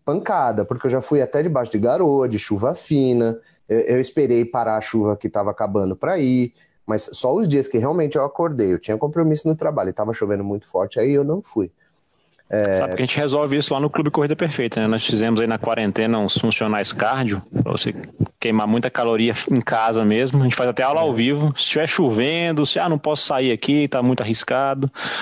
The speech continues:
Speaker 1: Aí,
Speaker 2: A gente
Speaker 1: tá
Speaker 2: acabou
Speaker 1: vendo?
Speaker 2: inserindo isso pra galera lá, fez muita diferença.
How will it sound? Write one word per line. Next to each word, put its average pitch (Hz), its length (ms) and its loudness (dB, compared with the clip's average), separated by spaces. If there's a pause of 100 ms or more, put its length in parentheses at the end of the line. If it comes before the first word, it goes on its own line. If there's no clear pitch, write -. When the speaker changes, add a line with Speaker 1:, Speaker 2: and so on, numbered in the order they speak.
Speaker 1:
Aí, 92 80 0
Speaker 2:
A 92 40 2
gente - 80 2
Speaker 1:
tá 139 80 0
Speaker 2:
acabou 147 180 2
Speaker 1:
vendo? 127 80 0
Speaker 2:
inserindo 131 280 2
isso 113 140 -2
pra 123 140 -2
galera 117 300 2
lá, 110 120 0
fez 117 160 -2
muita 123 160 2
diferença. 113 560 -2